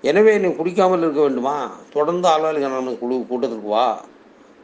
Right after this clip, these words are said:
ஒரு நாள் அடிப்படையில் இன்று ஒரு நாள் நான் குடிக்க மாட்டேன் என்று உறுதி எடுத்துக்கொள், அவ்வளவுதான், வேறு என்ன இருக்கின்றது?" என்று சொன்னார். அந்த வகையில் பார்க்கும் பொழுது இன்றைக்கு நான் குடிப்பதில்லை, வேறு என்ன இருக்க முடியும் என்று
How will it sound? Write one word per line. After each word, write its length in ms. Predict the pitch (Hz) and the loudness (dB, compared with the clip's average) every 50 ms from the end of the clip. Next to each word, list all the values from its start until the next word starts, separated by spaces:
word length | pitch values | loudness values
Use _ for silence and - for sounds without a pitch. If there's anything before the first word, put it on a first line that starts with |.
| - - - | -20 -12 -6
ஒரு 160 | 117 139 156 | -2 0 2
நாள் 200 | 180 185 180 175 | 4 4 4 4
அடிப்படையில் 480 | 160 160 156 131 151 147 147 147 147 170 | 2 0 0 2 2 2 4 2 2 2
இன்று 240 | 165 151 147 147 147 | 0 2 2 2 2
ஒரு 140 | 143 131 143 | 2 2 2
நாள் 180 | 151 156 151 | 2 2 2
நான் 160 | 147 139 135 | 0 0 -2
குடிக்க 240 | 117 135 143 139 151 | -4 -4 -4 -2 0
மாட்டேன் 300 | 139 135 127 127 131 123 | 0 0 0 0 -2 -2
என்று 220 | 120 117 117 117 117 | -2 -4 -6 -6 -4
உறுதி 240 | 143 135 151 160 165 156 | -4 -4 -2 0 2 0
எடுத்துக்கொள், 460 | 135 120 107 117 104 117 127 131 131 110 - - - - - - - - - - - | 0 0 -4 -6 -4 -4 -4 -4 -6 -8 -12 -16 -20 -20 -20 -20 -20 -20 -20 -16 -6
அவ்வளவுதான், 500 | - - 170 175 160 147 156 160 156 131 107 104 101 - - | -2 0 2 2 2 2 2 0 0 -2 -6 -12 -14 -12 -2
வேறு 220 | - 151 180 190 190 | 2 4 4 4 4
என்ன 160 | 180 170 170 | 2 0 0
இருக்கின்றது?" 420 | 160 147 123 139 135 135 139 131 135 | 0 0 -2 -2 -2 -2 -2 -2 -2
என்று 160 | 123 113 107 | -4 -6 -8
சொன்னார். 320 | - 110 - - - - - - - - - - - - _ - - - - - - - - - | -12 -16 -18 -18 -20 -20 -20 -20 -20 -20 -20 -20 -20 -20 _ -20 -20 -20 -20 -20 -20 -20 -20 -12
அந்த 120 | 110 123 | -6 -4
வகையில் 300 | 160 175 202 208 190 170 | 0 2 2 2 2 2
பார்க்கும் 320 | 180 175 175 160 160 160 156 | 2 2 2 0 -2 -2 -2
பொழுது 260 | 165 170 165 160 139 123 131 147 170 175 165 - - - - - - - - - - - - - - - - - - | -2 0 0 0 0 0 0 0 -2 -4 -6 -10 -14 -20 -20 -20 -20 -20 -20 -20 -20 -20 -20 -20 -20 -20 -20 -14 -6
இன்றைக்கு 280 | 185 175 190 190 185 180 | 0 0 2 2 4 2
நான் 260 | 175 175 175 156 127 | 2 2 2 0 0
குடிப்பதில்லை, 560 | 165 165 165 - 170 151 151 143 143 156 156 - - - - - - - - - - - - - - - - - - - - _ _ - - - - | -2 -2 0 0 0 0 2 2 2 2 2 0 -4 -16 -20 -20 -20 -20 -20 -20 -20 -20 -20 -20 -20 -20 -20 -20 -20 -20 -20 _ _ -20 -20 -6 0
வேறு 180 | - 160 160 160 | 2 4 4 4
என்ன 200 | 160 156 156 156 | 2 2 2 2
இருக்க 160 | 147 131 139 | 2 0 -2
முடியும் 300 | 139 139 139 135 135 135 - - - - - - | -2 -2 -2 -2 -4 -6 -10 -16 -20 -20 -12 -8
என்று 320 | 127 135 147 143 147 127 | -6 -6 -2 -2 0 0